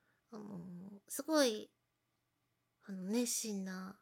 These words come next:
応援してくださるファンの方がいてね、みたいな話を聞いたりとかして、あ、なんか、もうほんと、「お前らなんていいやつなんだよ」と。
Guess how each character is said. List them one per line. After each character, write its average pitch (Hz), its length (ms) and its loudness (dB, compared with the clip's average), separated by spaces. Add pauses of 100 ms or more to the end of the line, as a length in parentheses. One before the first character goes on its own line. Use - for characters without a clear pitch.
(180)
応 220 260 -2
援 202 200 0
し 202 60 -8
て 220 120 -6
く 214 140 -6
だ 208 100 -2
さ 208 160 -4
る 196 160 -2
フ 214 140 -8
ァ 208 40 -2
ン 190 80 -2
の 220 80 -8
方 202 240 -8
が 208 140 -2
い 226 80 -6
て 254 120 -2
ね、 330 220 4
み 294 140 -6
た 196 180 -8
い 190 40 -8
な 190 260 -6 (1900)
話 220 460 -4
を 208 80 -8
聞 220 220 -8
い 214 60 -6
た 226 140 -4
り 214 120 -6
と - 120 -10
か 202 200 -12
し - 80 -14
て、 - 160 -12
あ、 220 220 0 (920)
な 262 220 6
ん 247 120 -2
か、 247 580 4
も 226 280 -2
う - 20 -8
ほ 254 200 -4
ん 285 60 -6
と、 285 500 4 (1500)
「お 320 40 0
前 269 320 2
ら 262 100 2
な 294 220 4
ん 359 80 4
て 392 100 8
い 381 200 10
い - 20 10
や 330 120 10
つ 349 120 -2
な 302 180 8
ん 294 60 8
だ 294 100 10
よ」 269 160 8
と。 214 420 2